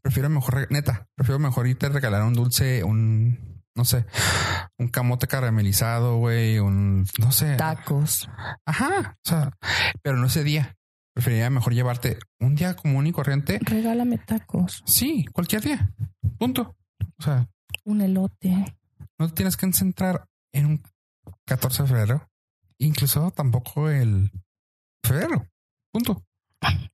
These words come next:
Speaker 2: Es, es, es raro, ¿no? O sea, yo, yo no entiendo por qué tienen que darle fecha. O sea,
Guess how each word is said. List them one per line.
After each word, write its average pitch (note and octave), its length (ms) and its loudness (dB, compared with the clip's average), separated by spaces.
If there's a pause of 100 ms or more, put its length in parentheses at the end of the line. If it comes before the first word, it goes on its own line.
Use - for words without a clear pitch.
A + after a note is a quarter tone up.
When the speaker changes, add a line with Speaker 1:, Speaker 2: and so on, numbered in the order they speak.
(160)
Speaker 2:
Es, D#3 120 0 (600)
es, A3+ 180 -2
es - 220 0
raro, A#3 240 -2
¿no? G#3 200 2
O A#3 40 -4
sea, G3 280 0
yo, G3 140 0 (320)
yo F#3+ 120 0
no G3+ 60 0
entiendo G#3+ 280 0
por G3+ 100 -2
qué F#3+ 80 -4
tienen F#3+ 280 0
que F#3+ 120 0
darle F#3+ 460 0
fecha. - 640 0 (480)
O E3 80 -2
sea, E3 240 0